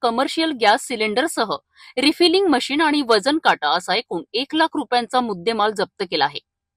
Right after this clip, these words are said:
पोलिसांनी राहुल गडलिंग आणि रुपेश डोके या दोन आरोपींना अटक केली आहे. हे आरोपी परिश्रम आठवले यांच्या भाड्याच्या घरातून हा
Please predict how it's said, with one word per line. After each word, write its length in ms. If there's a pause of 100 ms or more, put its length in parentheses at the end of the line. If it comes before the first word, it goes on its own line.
(540)
पोलिसांनी 500
राहुल 320
गडलिंग 400
आणि 200
रुपेश 380
डोके 300 (180)
या 200
दोन 240
आरोपींना 480
अटक 280
केली 160
आहे. 180 (680)
हे 120
आरोपी 520
परिश्रम 480
आठवले 440
यांच्या 300
भाड्याच्या 460
घरातून 480
हा 120